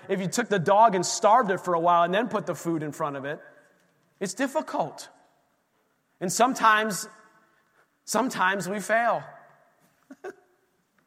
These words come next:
You don't have to raise your hands. No amens on that one. I'll just give you the amen for y'all collectively. Sometimes we mess it up. Sometimes we fail.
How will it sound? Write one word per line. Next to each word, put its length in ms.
You 40
don't 80
have 100
to 80
raise 180
your 120
hands. 420
No 180
amens 400
on 120
that 200
one. 160
I'll 140
just 180
give 160
you 60
the 160
amen 320
for 200
y'all 280
collectively. 760
Sometimes 460
we 60
mess 260
it 80
up. 320
Sometimes 480
we 100
fail. 380